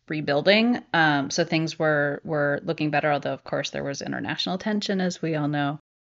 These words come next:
And I think that really shifted from nineteen twenty-nine to about nineteen forty-five. During <laughs> World War Two, or the beginning of, and, and, and sort of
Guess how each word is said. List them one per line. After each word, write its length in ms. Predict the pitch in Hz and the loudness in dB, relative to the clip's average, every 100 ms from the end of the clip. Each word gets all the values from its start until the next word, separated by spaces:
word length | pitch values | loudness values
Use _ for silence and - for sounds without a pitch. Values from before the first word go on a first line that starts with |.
| _ _ _ | _ _ _
And 160 | 185 185 | 6 6
I 80 | |
think 180 | 180 208 | 4 4
that 180 | 208 180 | 4 6
really 220 | 190 180 | 6 4
shifted 640 | 165 - 175 165 - 135 - | 2 0 0 0 -2 -4 -2
from 220 | 170 165 | 0 2
nineteen 400 | 170 175 - 175 | 2 2 0 -2
twenty-nine 560 | - 160 160 151 147 175 | -2 -2 2 2 2 0
to 120 | 170 | -2
about 240 | 147 139 | -4 -2
nineteen 340 | 151 147 147 143 | 0 0 0 -2
forty-five. 800 | 147 147 143 - 123 127 175 180 _ _ _ - 185 | -2 -4 -4 -2 -2 0 0 -2 _ _ _ -8 6
During 720 | 180 175 175 170 170 202 196 | 8 8 6 4 -2 -4 -10
<laughs> 40 | - | 0
World 280 | 185 214 185 | 6 6 8
War 160 | 196 | 6
Two, 580 | 190 - 160 143 160 185 - _ _ _ _ _ _ _ | 6 0 0 2 2 -2 -4 _ _ _ _ _ _ _
or 120 | 170 156 | 0 2
the 80 | |
beginning 400 | 165 170 180 170 | 0 4 4 4
of, 400 | - 156 151 151 | 2 4 4 2
and, 380 | 151 151 147 147 165 | 2 2 0 0 0
and, 340 | 160 151 - - - | 0 -2 -8 -6 -2
and 400 | 156 147 143 - - - 175 | 0 0 -2 -8 -14 -14 -8
sort 220 | - 143 | -4 -4
of 180 | 143 | -6